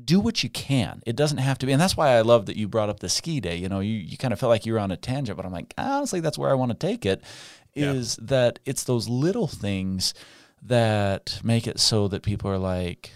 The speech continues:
Speaker 1: "I wanna work here," you know?
Speaker 2: Right. And that's exactly what I'm getting at with, if you are a small business that maybe can't send your employees home, like you're saying, like, look for those ways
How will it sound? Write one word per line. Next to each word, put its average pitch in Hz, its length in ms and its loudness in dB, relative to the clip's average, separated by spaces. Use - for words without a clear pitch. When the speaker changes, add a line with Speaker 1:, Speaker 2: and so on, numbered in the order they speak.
Speaker 1:
"I 113 120 -4
wanna 139 140 2
work 117 220 -2
here," - 300 -10
you - 140 -12
know? 92 320 -8
Speaker 2:
Right. 135 320 2
And 123 140 -2
that's 147 180 0
exactly 123 500 -2
what 110 140 -2
I'm 104 100 -4
getting 110 280 -4
at 95 160 -10
with, 98 260 -12
if 120 240 -2
you 135 220 2
are 104 140 2
a - 40 -6
small 107 300 2
business 107 480 -4
that 98 160 -6
maybe 110 360 -2
can't 127 300 -2
send 117 280 2
your 104 200 -2
employees 95 460 -4
home, 117 280 0
like - 180 -4
you're 127 80 0
saying, 113 300 -2
like, 92 180 -10
look 135 280 4
for 135 140 0
those 110 220 4
ways 104 600 2